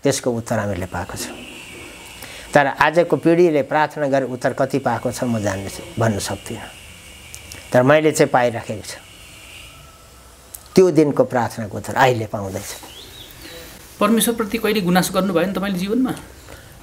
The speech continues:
Speaker 1: परमेश्वरप्रति गुनासो त होइन, म त परमेश्वरप्रति जति उहाँको नाउँद्वारा कष्ट, पीडा आउँथे, उति म खुसी भएर धन्यवाद दिन्थेँ।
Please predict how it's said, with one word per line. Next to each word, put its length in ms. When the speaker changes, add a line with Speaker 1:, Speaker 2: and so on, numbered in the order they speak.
Speaker 1:
परमेश्वरप्रति 800
गुनासो 500
त 100
होइन, 380
म 300
त 100
परमेश्वरप्रति 880
जति 580
उहाँको 320
नाउँद्वारा 680
कष्ट, 260
पीडा 340
आउँथे, 300
उति 280
म 120
खुसी 320
भएर 240
धन्यवाद 460
दिन्थेँ। 340